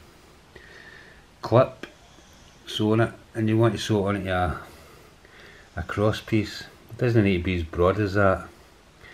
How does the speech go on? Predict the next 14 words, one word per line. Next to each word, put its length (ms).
Eh, 500
I 120
had 180
some 240
broad 300
stuff, 280
so 200
I 60
u-, 200
I 20
thought 260
I'd 100
use 220
it, 120